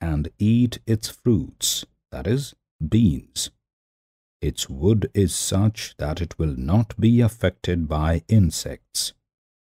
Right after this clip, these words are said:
Animals in this area eat the leaves of the khejuri, and children like you play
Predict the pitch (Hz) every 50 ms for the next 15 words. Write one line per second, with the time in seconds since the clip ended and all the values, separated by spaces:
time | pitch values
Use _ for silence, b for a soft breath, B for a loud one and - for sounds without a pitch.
0 | _ _ _ _ - 90 87 92 92 90 90 92 95 95 95 80 80 80 78 69
1 | 67 80 85 - - - - - 101 101 95 87 80 71 69 73 76 80 82 82
2 | - - _ _ _ _ - 98 104 117 123 117 - - - 113 113 101 90 87
3 | 95 113 120 104 87 71 64 65 69 69 - 82 80 80 78 78 87 - - -
4 | - 110 117 110 80 76 67 64 60 - - _ _ _ _ _ _ _ _ _
5 | _ _ - 73 65 76 95 127 143 139 - - _ _ _ _ _ _ _ -
6 | - - 160 156 110 92 73 64 60 58 60 62 76 92 101 95 - _ - 90
7 | 90 107 131 135 95 67 - - _ _ _ _ _ _ - - - 113 123 135
8 | 123 82 - 76 73 73